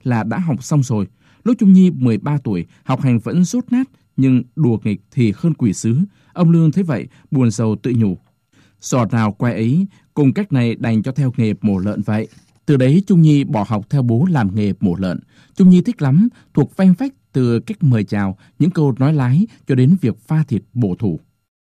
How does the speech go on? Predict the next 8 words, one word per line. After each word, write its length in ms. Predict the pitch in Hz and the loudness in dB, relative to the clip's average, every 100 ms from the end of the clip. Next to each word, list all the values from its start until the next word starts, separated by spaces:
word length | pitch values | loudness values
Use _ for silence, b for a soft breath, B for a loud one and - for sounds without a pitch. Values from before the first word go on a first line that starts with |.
| _ - | _ 0
Một 160 | 135 127 | 0 4
hôm, 260 | 135 131 123 B - | 2 2 0 B -2
hai 160 | 175 | 0
bố 100 | 170 | 2
con 320 | - 160 156 | 0 2 2
sang 240 | 147 180 165 | 2 2 2
làng 240 | 123 104 | 0 0
bên 200 | 139 139 | 2 2